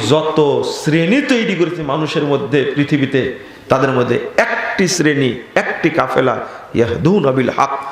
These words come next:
হক দ্বারা পরিচালিত হয়, ওয়া বিহি ইয়াদিলুন, আর ওই হককে প্রতিষ্ঠা করার চেষ্টা করে।" এই আয়াত উল্লেখ করে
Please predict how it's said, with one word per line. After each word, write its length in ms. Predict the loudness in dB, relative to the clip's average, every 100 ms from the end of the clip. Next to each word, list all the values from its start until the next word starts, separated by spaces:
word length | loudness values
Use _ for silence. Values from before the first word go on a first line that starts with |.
| -14 -12
হক 360 | 0 0 0 0
দ্বারা 160 | 2 2
পরিচালিত 600 | 0 0 2 2 2 2
হয়, 200 | 0 -2 -8 -8 0
ওয়া 120 | 2
বিহি 320 | 2 2 2
ইয়াদিলুন, 500 | 2 0 -2 -2 -2 -8 -4
আর 120 | -2
ওই 140 | 0 2
হককে 340 | 0 0 -2 0
প্রতিষ্ঠা 420 | 0 -2 0 0
করার 160 | 0
চেষ্টা 340 | -2 -4 -2 -2
করে।" 220 | 0 -2 -6 -12 -20 -2
এই 200 | 2 4
আয়াত 400 | 2 0 -2 0
উল্লেখ 440 | 0 2 0 0 2
করে 400 | 2 2 0